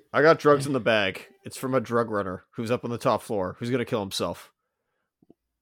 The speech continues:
Okay, sure. Tracked him all the way from Montana, did I?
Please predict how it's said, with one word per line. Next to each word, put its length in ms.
Okay, 680
sure. 480
Tracked 220
him 80
all 80
the 60
way 120
from 120
Montana, 380
did 140
I? 240